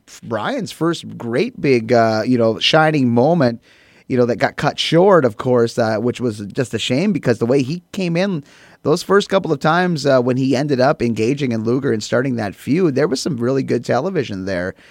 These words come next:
And I, I think that, uh, you know, for what it's worth, uh, they worked, uh, it was a de-, a decent feud that should have had a little more legs to it, I thought.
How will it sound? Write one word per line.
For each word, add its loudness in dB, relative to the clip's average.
And -2
I, -6
I -2
think -4
that, -4
uh, -2
you -2
know, -2
for -4
what 0
it's -8
worth, -2
uh, -2
they -4
worked, -4
uh, -2
it -10
was 0
a -2
de-, 0
a 0
decent -2
feud 0
that 2
should 2
have 2
had 4
a 2
little 2
more 0
legs -4
to -6
it, -6
I -6
thought. -10